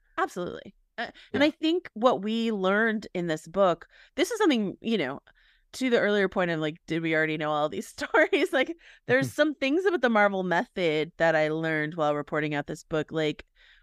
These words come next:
Speaker 1: when Craig Kyle, who's a longtime producer at Marvel and a good friend of Kevin Feige, told us a story about how Kevin Feige will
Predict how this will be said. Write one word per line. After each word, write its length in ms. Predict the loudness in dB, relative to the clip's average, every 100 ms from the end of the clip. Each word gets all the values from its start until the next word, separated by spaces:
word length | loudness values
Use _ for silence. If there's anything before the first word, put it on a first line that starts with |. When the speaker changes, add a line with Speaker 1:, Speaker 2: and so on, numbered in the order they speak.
| _
Speaker 1:
when 440 | -6 -2 0 -2
Craig 320 | -4 -2 -2 -2
Kyle, 460 | 0 2 4 2
who's 120 | -2
a 40 | -4
longtime 400 | -4 -4 -6 -8
producer 480 | -6 -4 -4 -2 -2
at 120 | 0
Marvel 720 | -2 -2 -2 -4 -2 -4 -8 _ _
and 180 | -6 -4
a 80 | -4
good 220 | -4 -4
friend 200 | 0 0
of 80 | 0
Kevin 260 | -2 -4 -4
Feige, 720 | -2 -2 -2 -6 -6 -6 -8 _ _ _ -12
told 340 | -2 0 2
us 180 | 0 -2
a 60 |
story 400 | -12 -4 -2 0
about 220 | 0 0 0
how 160 | -2
Kevin 360 | -2 -4 -4 -6
Feige 540 | -2 0 0 -4 -6
will 580 | -6 -6 -4 -4 -6 -8